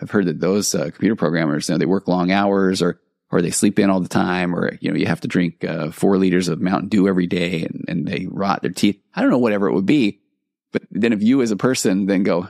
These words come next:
"Eh, yeah, maybe I don't wanna be one. And maybe I don't wanna be a computer programmer." That, that's insane. I want the, the person who wants to be the computer programmer showing up at a date, and if they've grown up and their parent has said, "What do you wanna do?" And they've already explored pirate, they've already looked at astronaut,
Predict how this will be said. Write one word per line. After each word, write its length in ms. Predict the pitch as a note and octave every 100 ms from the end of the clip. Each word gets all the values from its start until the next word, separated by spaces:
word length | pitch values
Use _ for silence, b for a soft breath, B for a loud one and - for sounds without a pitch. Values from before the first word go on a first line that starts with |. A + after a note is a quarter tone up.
| -
"Eh, 180 | A#2+ A#2+
yeah, 380 | A#2+ B2+ A#2+ A#2
maybe 280 | A2+ A2+
I 20 | F#2+
don't 260 | D#2+ E2
wanna 200 | D#2+ E2
be 100 | F2
one. 320 | E2+ E2 E2+ - _ _ _ _ _ -
And 80 | G2
maybe 140 | G2+
I 20 |
don't 140 | G2 D#2
wanna 120 | F2
be 120 | F2+
a 20 |
computer 320 | F2 F2+ E2
programmer." 480 | D#2 E2 F2 E2+ - -
That, 160 | C#3+ -
that's 200 | D3 -
insane. 540 | B2 - F#3 G#2+ -
I 80 | -
want 240 | C3+ C#3+ -
the, 160 | G#2+
the 240 | - G2+ F#2+
person 440 | - E3 - F#2+
who 80 | G2+
wants 200 | G2+ -
to 80 | G#2+
be 80 |
the 80 | F#2
computer 280 | F#2 - D#3
programmer 460 | - G2+ F#2+ F#2 F#2
showing 240 | - A2+
up 80 | G2+
at 80 | F2
a 60 |
date, 400 | F2 C3+ A#2 - _ _ _ -
and 100 | G2
if 120 | F2+
they've 180 | A2+ G#2+
grown 240 | G#2 F#2+
up 220 | B2 A2
and 100 | G2 - -
their 220 | F#2+ A#2+
parent 320 | - F#2 E2
has 100 | F#2
said, 200 | - E2+
"What 80 | G2
do 40 |
you 60 | D3+
wanna 160 | C3+ G2
do?" 420 | A2 D#3 F2+ F#2
And 320 | - G2 G2+ - _ -
they've 160 | - F#2
already 200 | G#2+ A2+
explored 400 | - A#2 B2 A#2+
pirate, 460 | - C3+ G#2+ A2 -
they've 160 | G2+ F#2
already 200 | G#2 A2+
looked 180 | A#2+
at 40 | A#2
astronaut, 640 | C3 C3+ - G2+ G2 G2